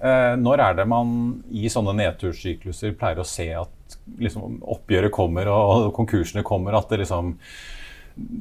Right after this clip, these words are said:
bedrifter som kanskje har karret seg gjennom, eh, ikke klarer det lenger? Er det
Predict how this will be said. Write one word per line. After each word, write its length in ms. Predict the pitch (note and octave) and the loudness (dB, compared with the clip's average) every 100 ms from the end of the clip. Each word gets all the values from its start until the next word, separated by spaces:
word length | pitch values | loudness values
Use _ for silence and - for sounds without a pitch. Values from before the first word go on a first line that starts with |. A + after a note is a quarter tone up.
| - | -4
bedrifter 400 | A2+ F2+ - G2+ | 0 0 -2 -2
som 100 | A2+ | 0
kanskje 300 | A2+ F#2 G#2 | 2 2 0
har 60 | |
karret 260 | - E2 D#2+ | 2 2 2
seg 160 | G#2 F2 | 2 2
gjennom, 240 | F#2 F#2+ G2 | 0 0 -2
eh, 120 | G2+ | -2
ikke 180 | - G#2 | -2 -2
klarer 240 | A2+ F2 | 0 0
det 80 | E2+ | 0
lenger? 320 | G2 D#3+ G#3 | -2 -4 -2
Er 140 | - F#2+ | 0 2
det 280 | G#2 G#2+ | 2 0